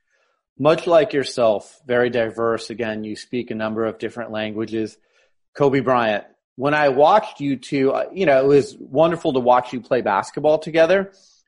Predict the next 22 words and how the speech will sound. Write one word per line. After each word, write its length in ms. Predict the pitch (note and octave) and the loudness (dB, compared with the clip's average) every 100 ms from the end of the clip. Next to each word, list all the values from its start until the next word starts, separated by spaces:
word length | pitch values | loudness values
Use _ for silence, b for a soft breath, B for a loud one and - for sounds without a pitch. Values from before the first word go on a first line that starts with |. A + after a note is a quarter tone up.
| _ | _
but 120 | D#3 | 2
I 120 | D3+ | 6
always 400 | D3 D3+ E3 F3 | 6 6 6 4
kind 220 | F3 F3 D3+ | 2 0 0
of 100 | B2 | 2
wondered, 420 | C3 C#3+ C#3 A2 | 2 2 2 2
wow, 360 | C3+ C3+ G#2+ - B B B _ - | 2 2 2 -2 B B B _ -2
these 220 | D#3+ F#3+ | 2 4
are 100 | E3+ | 4
two 320 | - G3+ F3+ | 2 0 0
really 360 | C3 D3 D3+ C#3 | 2 4 4 2
bright 340 | B2+ B2 - | 2 2 0
people. 440 | - B2 C#3 C#3+ | -4 -4 0 0
They 180 | B2 A#2+ | 2 -2
speak 340 | - - D3 C#3 | -2 -4 -4 -2
multiple 460 | C3 C#3 A#2+ B2 | -2 -2 -4 -4
languages. 640 | A#2 A#2+ B2 B2+ A#2 B2+ A#2+ | -2 -2 0 -2 0 0 0
They 140 | B2 | -4
have 280 | A2+ A#2+ A2+ | 0 0 2
diverse 500 | B2+ A2+ A2+ B2 - | 0 0 0 -4 -4
interests. 540 | - B2 - C3 B2+ | -8 -8 -4 -4 -4
Kobe, 520 | - C3 B2+ C3 B2 | -6 -4 -2 -2 -4